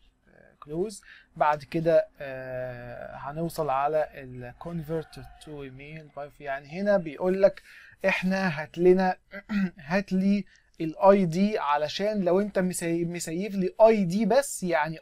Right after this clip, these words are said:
اي دي اشخاص، انا اطلع لك الارقام بتاعه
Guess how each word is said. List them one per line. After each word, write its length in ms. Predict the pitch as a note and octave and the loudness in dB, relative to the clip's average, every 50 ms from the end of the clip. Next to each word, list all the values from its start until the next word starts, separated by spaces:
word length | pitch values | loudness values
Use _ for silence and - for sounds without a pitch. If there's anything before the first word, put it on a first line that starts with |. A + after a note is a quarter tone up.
| - G3+ G#3 | 6 6 6
اي 140 | G3+ G3+ | 6 4
دي 180 | F3+ E3+ F#3+ - - | 0 -2 -4 -6 -6
اشخاص، 560 | D3 B2 - - - G#3 A#3 C#4+ D4 - - - - - - - - _ A3+ | -6 -6 -6 2 6 8 10 10 8 6 -2 -12 -20 -20 -20 -20 -2 _ 0
انا 340 | B3 C4+ C#4 C#4 C#4+ - - _ _ _ _ _ _ _ _ - | 2 2 2 2 2 0 -2 _ _ _ _ _ _ _ _ -2
اطلع 540 | F#3+ - G#3 G3+ G3 G3+ G#3+ A#3 B3 B3 B3 | 2 6 8 8 8 8 8 8 8 8 8
لك 260 | B3+ B3 A#3 - - | 6 4 2 0 -2
الارقام 680 | G#3+ - - - G#3+ G3+ - _ - A3+ A#3 A#3+ A3+ | -8 -2 2 4 4 4 2 _ 4 6 6 6 4
بتاعه 500 | G3 G3+ G3 - A3+ A3+ A#3 A#3 A#3 A3+ | 2 -4 -2 0 2 4 4 4 2 0